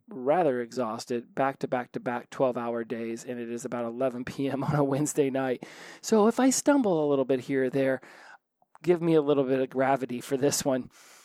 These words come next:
But I didn't want another day to go by without this episode being shot. Okay, that was my little addendum sidebar. Let's get back to the fixed mindset goggles. People who will genuinely see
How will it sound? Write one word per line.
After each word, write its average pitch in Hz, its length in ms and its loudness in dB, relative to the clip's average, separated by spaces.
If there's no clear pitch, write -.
But 147 160 4
I 147 80 6
didn't 160 320 2
want 147 160 2
another 135 240 0
day 131 180 0
to 127 80 -2
go 127 160 2
by 127 220 0
without 120 260 0
this 123 220 -2
episode 123 420 -2
being 117 220 -8
shot. 110 280 -4
Okay, 143 240 0
that 120 160 -2
was 120 140 0
my 120 300 -4
little 123 280 -2
addendum 120 480 -2
sidebar. 120 560 -4
Let's - 140 -6
get 214 120 2
back 175 180 4
to 143 60 -8
the 127 120 0
fixed - 460 -6
mindset 120 600 -4
goggles. - 540 -8
People 139 380 0
who 143 160 0
will 127 400 2
genuinely 151 920 -4
see 170 880 -4